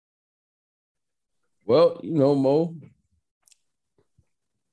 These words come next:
the one thing I love about players, Mo, is the following, is when they get uncomfortable, I love to see how they react,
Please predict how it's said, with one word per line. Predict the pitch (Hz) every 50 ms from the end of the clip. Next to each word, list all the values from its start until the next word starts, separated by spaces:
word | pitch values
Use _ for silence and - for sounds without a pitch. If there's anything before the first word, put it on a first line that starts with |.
| _ _ _ _ _ _ _ _ _ _ _ _ _ _ _ _ _ _ _ _ _
the | - 160
one | 208 214
thing | 208 214 190
I | 185 175
love | 147 131 143 139
about | 135 123 101 120 117 113 104 107
players, | - 113 113 110 107 98 95
Mo, | 101 98 95
is | 87
the | - 87 - - 98
following, | 98 92 87 80 65 - - _ _ _ _ _ _ _ _ _ _ _ _ _ -
is | - 131 117 110
when | 123 127 123 117 104
they | 143 160 185 196
get | 170 143 160 156 147 - -
uncomfortable, | 123 131 127 123 - - 143 117 - - 73 76 69 - - - _ _ _ _ _ _ _ _ _ _ _ _ _ -
I | - 131 147
love | 147 123 131 135 127 -
to | - 101
see | - - - 120 107 98 92 90 90 _ _ _ _ _ _ _ _ _ _
how | - - 127 113 107
they | 98 90 107 101 95 90 82 80 - _ _ _ _ _ _ -
react, | 85 92 92 90 98 110 110 - _ -